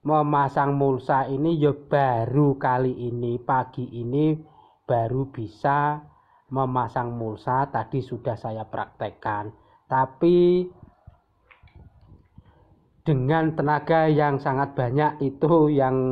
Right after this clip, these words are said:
saya namakan gotong royong ya, sahabat tani. Untuk memasang suatu barang yang mudah, tapi bagi petani pemula itu sangatlah sulit kalau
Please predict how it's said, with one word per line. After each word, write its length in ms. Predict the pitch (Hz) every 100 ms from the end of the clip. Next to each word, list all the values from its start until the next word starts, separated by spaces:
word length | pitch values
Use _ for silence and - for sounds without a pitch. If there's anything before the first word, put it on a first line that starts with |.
| 127 127 127
saya 320 | - 131 131 127
namakan 560 | 127 123 120 139 135
gotong 560 | - 120 120 - 147 123
royong 480 | 123 123 139 120 113
ya, 80 |
sahabat 320 | 107 113 117 117
tani. 240 | 107 110 - - - -
Untuk 320 | 131 127 156
memasang 880 | 147 139 143 139 147 147 151 147 147 - - - - - - - - - -
suatu 640 | 156 147 143 147 156 151 151 147 143 143 143 139 139 _ _ _ _ _ _
barang 500 | 139 131 139 139 135
yang 240 | 139 135
mudah, 560 | 139 131 160 175 190 190
tapi 560 | 131 - 156 156 160
bagi 560 | 156 120 120 - 123 127
petani 320 | 131 127 127
pemula 480 | 127 120 120 127 123
itu 560 | 123 113 151 147 143
sangatlah 560 | 143 123 113 117 117 113
sulit 400 | 139 120 170 165 - -
kalau 480 | - 123 120 135 143